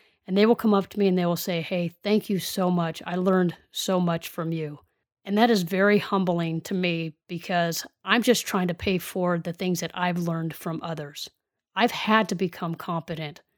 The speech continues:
Look, I've had to do things over and over. There's times that I could read something and, yeah, I get it, but do I really get it? Sometimes I have to read it a couple times to, to understand what exactly is it that I'm looking to do.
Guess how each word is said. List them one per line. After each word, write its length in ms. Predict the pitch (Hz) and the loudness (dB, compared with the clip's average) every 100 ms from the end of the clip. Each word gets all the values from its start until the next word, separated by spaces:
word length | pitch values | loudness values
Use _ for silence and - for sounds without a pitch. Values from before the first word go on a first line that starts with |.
| _ _ _ _ 190 | _ _ _ _ -10
Look, 140 | 170 | -2
I've 180 | 196 233 | 0 0
had 300 | - 226 214 | 0 0 2
to 80 | 202 | 2
do 160 | 202 | 2
things 300 | 190 185 175 - | 2 0 -2 -2
over 240 | 185 180 | -2 0
and 100 | 170 | 0
over. 240 | 165 160 | -2 -2
There's 220 | 160 233 - | 0 2 2
times 320 | 254 240 - | 2 2 0
that 200 | 196 175 | -4 -2
I 100 | 196 | -2
could 140 | 208 | -2
read 280 | 175 190 202 | 0 2 2
something 460 | - 208 190 208 208 _ _ _ - | 2 -2 0 0 0 _ _ _ -6
and, 160 | 190 | 0
yeah, 160 | 202 220 | 4 4
I 80 | 208 | 2
get 260 | 170 214 | 2 4
it, 220 | 214 - _ _ _ _ _ | 4 2 _ _ _ _ _
but 100 | 208 | -4
do 140 | 180 214 | 4 4
I 80 | 175 | 4
really 420 | 165 180 220 240 | 2 4 6 6
get 260 | 240 233 | 4 4
it? 200 | 269 269 - _ _ _ _ _ | 2 0 -6 _ _ _ _ _
Sometimes 440 | - 262 277 302 254 | -8 -2 2 4 4
I 60 | |
have 180 | 233 254 | 2 2
to 80 | 240 | 2
read 180 | 233 233 | 6 6
it 100 | 214 | 6
a 40 | |
couple 280 | 208 226 202 | 4 2 0
times 380 | - 214 202 - | -2 2 2 0
to, 120 | 165 - _ _ - | -8 -16 _ _ -4
to 120 | - | 0
understand 760 | 214 202 - 208 196 175 160 | 2 2 2 2 2 2 -4
what 320 | 165 214 240 | -4 0 2
exactly 720 | 262 202 175 190 190 190 185 170 | 2 -2 0 0 0 -2 -2 -2
is 220 | - 170 | -4 -6
it 140 | 180 | -6
that 140 | 180 170 | -4 -2
I'm 180 | 170 165 | -2 -2
looking 320 | 175 196 170 | -2 -2 -4
to 100 | 170 | -6
do. 380 | 156 165 151 | -6 -6 -6